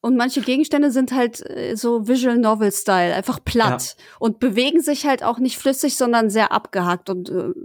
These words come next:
Speaker 1: überblenden auch während ihrer Bewegung. Und das sieht es, das haben wir im Stream schon gesagt, das macht es für mich so billig.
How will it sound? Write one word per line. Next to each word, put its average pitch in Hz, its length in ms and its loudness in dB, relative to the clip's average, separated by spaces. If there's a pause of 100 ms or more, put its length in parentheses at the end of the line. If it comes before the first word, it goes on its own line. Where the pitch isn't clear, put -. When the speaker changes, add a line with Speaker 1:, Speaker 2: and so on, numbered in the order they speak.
(260)
Speaker 1:
überblenden 214 880 0 (300)
auch 185 240 0
während 180 260 2
ihrer 180 280 2
Bewegung. 175 560 0
Und 180 160 -4
das - 200 -2
sieht 311 200 -2
es, 269 180 -4 (420)
das 220 120 -4
haben 285 160 2
wir 269 60 4
im 254 80 0
Stream 302 300 2
schon 240 180 2
gesagt, 196 360 2
das 220 140 -6
macht 247 220 -6
es - 100 -8
für 226 120 -2
mich 220 200 -2
so 277 160 0 (120)
billig. 254 520 0